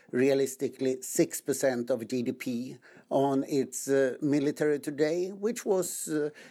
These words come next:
as the U S spent, uh, under President Reagan in the nineteen eighties.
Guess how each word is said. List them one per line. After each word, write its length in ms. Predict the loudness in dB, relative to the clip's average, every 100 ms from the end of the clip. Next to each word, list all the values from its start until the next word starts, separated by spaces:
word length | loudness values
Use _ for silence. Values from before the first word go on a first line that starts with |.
| -2
as 180 | 0 2
the 120 | 2 2 2
U 120 | 4
S 160 | 2 2
spent, 520 | 0 0 0 -4 -2
uh, 240 | -2 -2 -2
under 240 | 0 0
President 640 | 2 0 0 0 0 -2 -4
Reagan 480 | 2 2 2 0 0
in 100 | 2
the 120 | 0
nineteen 580 | 0 -2 -2 -2 -4 -6 -16 -2
eighties. 640 | 2 2 0 -2 -2 -2